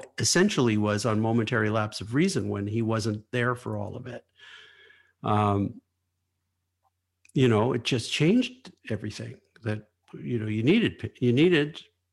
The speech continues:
uh, Nick Mason to have Pink Floyd, and you needed Rick Wright, that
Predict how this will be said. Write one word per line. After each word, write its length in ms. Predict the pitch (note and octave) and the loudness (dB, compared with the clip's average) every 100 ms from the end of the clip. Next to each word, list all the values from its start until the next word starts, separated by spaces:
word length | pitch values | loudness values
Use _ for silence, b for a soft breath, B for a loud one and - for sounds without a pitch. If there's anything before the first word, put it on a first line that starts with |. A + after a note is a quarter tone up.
| _ G#2+ - | _ -16 -6
uh, 120 | B2 G2+ | -4 -2
Nick 260 | A2+ A#2+ | -2 -2
Mason 340 | B2 F3+ - A2+ | 2 2 2 -2
to 60 | |
have 200 | F#2+ G#2+ | -2 -4
Pink 200 | - G#2+ | -2 -4
Floyd, 260 | - A2+ B2+ | 0 0 2
and 160 | C#3+ | 4
you 80 | F3 | 4
needed 400 | F#3+ G#3+ A3 F#3 | 6 6 4 2
Rick 180 | F#3+ G3 | 0 -2
Wright, 320 | D#3+ G3 G3 | 0 2 2
that 220 | A#2 G2+ | -2 -8